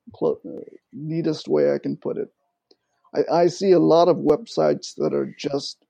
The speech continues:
way too busy. They, they have way too many things going on, way too many little distractions. And, uh,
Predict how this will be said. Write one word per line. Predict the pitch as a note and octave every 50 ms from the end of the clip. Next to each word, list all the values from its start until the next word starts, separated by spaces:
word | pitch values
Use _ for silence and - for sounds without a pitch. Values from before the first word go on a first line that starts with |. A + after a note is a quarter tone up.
| _ _ _ _ _ -
way | A#2+ C#3 D3 E3+ F3+
too | F3 - - F3 E3 D3
busy. | E3+ F3 C#3+ C#3 C#3 D3+ D3+ D3+ D3+ D3+ D3
They, | - - - B2+ G#2+ - -
they | - B2+ B2+ C3+
have | C#3+ C3 B2+ - - -
way | - - D3+ D#3 D#3+
too | D#3 - E3 D3+
many | D3+ D3 D3 C#3+ D3
things | - D3+ D3 D3 D3 -
going | - - D2 D2 C#2+ C#2 C#2+
on, | C#2 C#2 C2+ C#2 C#2 - -
way | - D#2 D2+ D#2+
too | D2 - - D3
many | D3 - - D2 -
little | C#3 - D3 D3+ D3 C#3+ C#3+
distractions. | C#3 - - - - - D3 C#3 D3+ - - - - D#3 D3+ C#3+ D3 D3+ - - - - _ _ _ _ _ _ _ _ _ -
And, | - C#3+ C#3 C#3 C3+ B2+ B2
uh, | C#3 C#3 C3+ C3 C3 B2